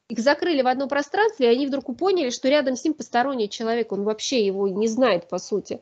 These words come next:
Э, живёт там десять-пятнадцать лет, а вот увидел его только сейчас. То есть ситуации такие, э, создаются, которые провоцируют вот на выйти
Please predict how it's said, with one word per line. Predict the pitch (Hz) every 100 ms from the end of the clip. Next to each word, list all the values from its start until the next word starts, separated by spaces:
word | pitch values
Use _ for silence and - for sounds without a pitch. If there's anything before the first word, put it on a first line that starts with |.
| -
Э, | 196
живёт | 208 254 247 214
там | 196 190
десять-пятнадцать | 196 247 220 208 220 240 233 240
лет, | 311 349
а | 247
вот | 208 220
увидел | 226 214 233 247 247 226 208
его | 214
только | 262 247 285
сейчас. | - 339 - 320 302 -
То | 320
есть | 330 320 - - _
ситуации | - 330 381 381 370 370 269
такие, | 240 247 392 539 523 302
э, | 220 208
создаются, | 226 247 240 254 294 269 233 214
которые | 214 240 320 339 330 294
провоцируют | 294 294 311 320 - 403 427 359 269
вот | 262 269 269
на | 269 269 -
выйти | 240 330 330 - 226